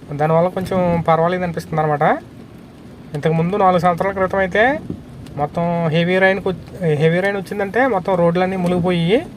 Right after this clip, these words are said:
ఆ, ఎందుకంటే డ్రైనేజీలన్నీ క్లోజ్ అయిపోయి ఉండి అనమాట. ఆ, ఇంతకుముందు నాలుగు సంవత్సరాల క్రితం వచ్చిన వర్షానికి తర్వాత వీళ్ళు మొత్తం అన్ని డ్రైనేజీలన్నీ క్లీన్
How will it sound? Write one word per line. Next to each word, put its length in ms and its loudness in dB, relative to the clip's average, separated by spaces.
ఆ, 340 -2
ఎందుకంటే 300 0
డ్రైనేజీలన్నీ 580 2
క్లోజ్ 280 2
అయిపోయి 280 0
ఉండి 160 2
అనమాట. 260 2
ఆ, 440 0
ఇంతకుముందు 500 2
నాలుగు 240 2
సంవత్సరాల 360 0
క్రితం 240 -2
వచ్చిన 300 -2
వర్షానికి 440 2
తర్వాత 400 2
వీళ్ళు 260 2
మొత్తం 180 -2
అన్ని 180 0
డ్రైనేజీలన్నీ 800 2
క్లీన్ 360 2